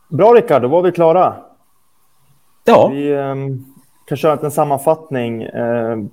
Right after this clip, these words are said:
Speaker 1: spiken hittar vi i V sjuttiofem tre, nummer ett, Stjärnblomster.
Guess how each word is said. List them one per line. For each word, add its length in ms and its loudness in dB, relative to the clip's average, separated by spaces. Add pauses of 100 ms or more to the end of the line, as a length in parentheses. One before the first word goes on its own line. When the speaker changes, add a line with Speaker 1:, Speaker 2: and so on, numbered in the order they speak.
(340)
Speaker 1:
spiken 760 0
hittar 320 0
vi 400 0
i 160 -2
V 140 -2
sjuttiofem 360 -4
tre, 260 0
nummer 200 -6
ett, 320 -2
Stjärnblomster. 1200 -2